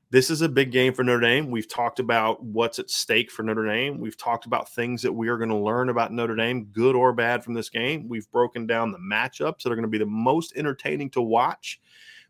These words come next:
We have also talked about the keys to success and the keys to victory. Now, it is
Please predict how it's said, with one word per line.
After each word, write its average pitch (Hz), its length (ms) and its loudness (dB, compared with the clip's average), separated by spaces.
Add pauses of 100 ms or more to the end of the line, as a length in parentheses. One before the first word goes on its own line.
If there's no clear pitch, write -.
We 127 180 2
have 123 140 0
also 139 280 -2
talked - 320 -4
about 147 240 -4
the - 80 -12
keys 160 440 -6
to 156 120 -6
success - 580 -4
and 156 60 -6
the 147 60 -6
keys - 420 -8
to 123 100 0
victory. 107 420 -2
Now, 107 640 0 (720)
it 139 140 0
is 180 240 -4